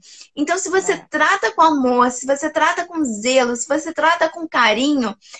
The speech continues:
Speaker 1: a pessoa que passou a ser estúpida ao longo do tempo, não tem como ela continuar a mesma pessoa. Porque muitas das vezes, a,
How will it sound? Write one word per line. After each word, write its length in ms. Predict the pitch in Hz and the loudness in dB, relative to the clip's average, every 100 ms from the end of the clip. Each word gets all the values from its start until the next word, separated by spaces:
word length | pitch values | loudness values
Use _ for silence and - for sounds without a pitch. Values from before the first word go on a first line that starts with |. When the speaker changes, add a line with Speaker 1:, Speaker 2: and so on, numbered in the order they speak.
| _ | _
Speaker 1:
a 120 | - | -4
pessoa 340 | - 320 349 349 | 0 0 0 0
que 120 | 311 | 0
passou 460 | 302 285 285 349 | 2 2 0 0
a 100 | 339 339 | 0 0
ser 160 | - | -2
estúpida 1120 | 302 294 - - - 320 320 - 233 208 202 226 _ _ | -4 -2 -6 -8 -4 -2 -2 -2 0 0 -2 -6 _ _
ao 180 | - 262 | 2 4
longo 320 | 269 262 240 | 4 4 2
do 160 | 208 | 0
tempo, 720 | 208 262 285 277 240 202 190 - - _ | 0 2 4 2 2 2 0 -2 -18 _
não 200 | 339 381 | -6 -6
tem 260 | 392 349 403 | -2 -2 0
como 220 | 349 311 | 2 2
ela 240 | 254 240 233 | 4 2 2
continuar 440 | 247 240 240 220 | -2 -2 0 2
a 40 | |
mesma 320 | 208 220 233 208 | 2 -2 -4 -4
pessoa. 540 | 220 - 196 180 214 _ _ _ _ | -4 0 -2 -2 -8 _ _ _ _
Porque 300 | - 302 381 | -12 0 2
muitas 460 | 339 302 370 403 294 | 4 4 2 0 2
das 220 | 240 220 | 2 2
vezes, 640 | 208 247 240 202 190 185 - _ _ _ | 4 4 6 2 -2 -12 -16 _ _ _
a, 340 | - 247 226 | 0 2 2